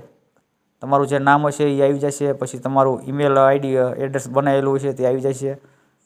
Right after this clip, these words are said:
અને જો તમારે નવું જ બનાવવું હોય, આ મિત્ર Google-વાળા તરફથી આવ્યું છે, તમારે નવું બનાવવું હોય તો લખ્યું છે, અ, edit you Gmail address,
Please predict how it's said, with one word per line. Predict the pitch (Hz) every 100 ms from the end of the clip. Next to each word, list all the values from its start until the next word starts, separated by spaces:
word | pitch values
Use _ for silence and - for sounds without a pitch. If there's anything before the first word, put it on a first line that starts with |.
| _
અને | 131 127
જો | 131 139
તમારે | 139 139 135 127 127
નવું | 123 156
જ | 151
બનાવવું | 151 156 156 143
હોય, | 131 110 - _ _ _ _ _ _ _ _ _ _ _ _ _
આ | 127
મિત્ર | 139 135 151 143
Google-વાળા | 135 151 147 143 143 131
તરફથી | - - 135 135 139
આવ્યું | 139 143
છે, | 143 208 208 - _ _ _ _ -
તમારે | 135 139
નવું | 135 147 143
બનાવવું | 160 170 156
હોય | 135
તો | 131 127
લખ્યું | 135 147 151
છે, | 139 135 - _ _ _ _ _ _ _ _ -
અ, | 120 117 113 -
edit | 151 156 170 170 - -
you | 147 165 185 175 - _ _ -
Gmail | 139 151
address, | 151 139 120